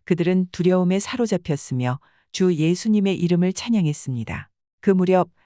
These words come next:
에베소에서 아데미 여신의 은신상을 만들어 팔았던 은 세공업자 데메드리오가 바울의 전도로 수입이 줄어들자 바울을 대적하고자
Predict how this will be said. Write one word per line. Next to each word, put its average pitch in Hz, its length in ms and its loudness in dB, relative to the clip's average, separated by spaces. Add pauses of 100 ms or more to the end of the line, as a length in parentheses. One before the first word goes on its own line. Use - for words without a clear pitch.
(120)
에베소에서 214 640 2
아데미 185 460 0
여신의 160 460 0
은신상을 202 640 0
만들어 143 320 -2
팔았던 147 640 -2
은 185 280 0
세공업자 220 800 -2
데메드리오가 160 880 0
바울의 160 380 0
전도로 147 420 -2
수입이 214 400 -4
줄어들자 135 640 -6 (320)
바울을 165 400 0
대적하고자 156 800 -4